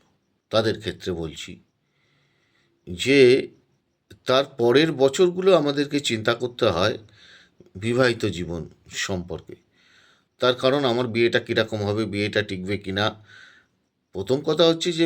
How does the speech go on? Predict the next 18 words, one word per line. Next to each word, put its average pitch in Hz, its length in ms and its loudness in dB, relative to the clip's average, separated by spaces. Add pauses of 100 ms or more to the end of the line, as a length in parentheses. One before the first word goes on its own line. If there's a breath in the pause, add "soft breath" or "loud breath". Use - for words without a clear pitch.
(120)
বিয়ে 127 180 2 (180)
তো 165 80 2 (960 soft breath)
হবে, 127 220 6 (160)
সেই 120 160 2 (100)
বিয়েতে 117 300 2 (120)
আমি 120 120 -2 (100)
কতটা 110 280 0 (100)
সুখী 120 280 -6
হতে 87 240 -4
পারবো, 90 240 -4 (100)
সেইটা 85 320 -2 (800 loud breath)
নির্ভর 101 320 0 (100)
করবে 107 220 0 (100)
হচ্ছে 90 220 -4 (140)
ভৌমদোষের 98 720 0
ওপর, 92 200 -4 (1080 soft breath)
শুক্রের 104 520 -2
ওপর। 131 140 -4